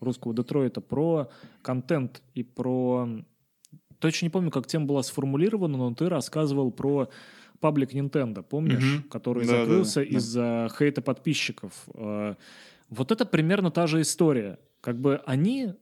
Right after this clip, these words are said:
Speaker 1: э, новые музыканты, они могут делать всё, что угодно. Нам это может нравиться, а может не нравиться. Мы можем по-разному к этому относиться.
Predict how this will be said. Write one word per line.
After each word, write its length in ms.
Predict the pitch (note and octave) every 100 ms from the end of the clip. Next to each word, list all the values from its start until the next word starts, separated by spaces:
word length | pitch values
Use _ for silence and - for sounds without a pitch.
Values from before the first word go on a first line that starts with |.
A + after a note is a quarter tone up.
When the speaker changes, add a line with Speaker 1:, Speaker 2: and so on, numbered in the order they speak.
| _ _ B2
Speaker 1:
э, 120 | A#2+
новые 360 | C#3 E3 C3+
музыканты, 720 | A#2+ B2 C3+ D3+ C3+ A2 G#2
они 180 | G2 C3+
могут 240 | A#3 G3+ D#3+
делать 280 | E3+ G3 D3+
всё, 180 | -
что 200 | D#3+ - D3
угодно. 400 | C#3 C#3 G#2+ G#2+
Нам 220 | D#3+ G#3+
это 120 | D#3
может 320 | C3 C3+ C3+
нравиться, 480 | C3+ E3+ F3+ - A2
а 40 |
может 280 | A2 C3+ B2+
не 100 | C3
нравиться. 580 | B2+ A#2+ A2+ G2+ - - -
Мы 140 | B2
можем 300 | D#3 E3+ E3+
по-разному 540 | C#3 D3+ D#3+ D3+ C#3 B2+
к 60 |
этому 260 | A#2 B2+ A#2
относиться. 680 | A2 B2 A2 B2+ - -